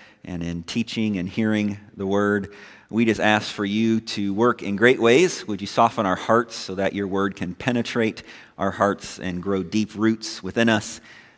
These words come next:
God, we don't want to just change on the outside. We want to change from within. And so we, we give you,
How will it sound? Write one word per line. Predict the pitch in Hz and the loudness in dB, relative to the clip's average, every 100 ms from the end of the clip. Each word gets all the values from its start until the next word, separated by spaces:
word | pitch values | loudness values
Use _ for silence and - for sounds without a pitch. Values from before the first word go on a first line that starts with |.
| _ | _
God, | 98 95 | -2 -2
we | 98 | 0
don't | 101 101 | -2 0
want | 101 | 0
to | 104 | -2
just | 98 - | -4 -6
change | - 104 | -2 -2
on | 92 | -2
the | 95 | 0
outside. | 95 101 - 92 90 | 2 0 -2 -2 -2
We | 95 | -2
want | 101 | -4
to | 92 | -4
change | - 98 101 98 | -4 -2 -2 -2
from | - 98 92 | -4 -4 -2
within. | 95 - 98 90 82 | -4 -4 -6 -4 -6
And | 85 | -8
so | - 90 | -8 -8
we, | 90 87 - | -6 -8 -10
we | 90 85 | -14 -8
give | 98 107 | -2 -2
you, | 95 95 92 92 | -2 -4 -4 -8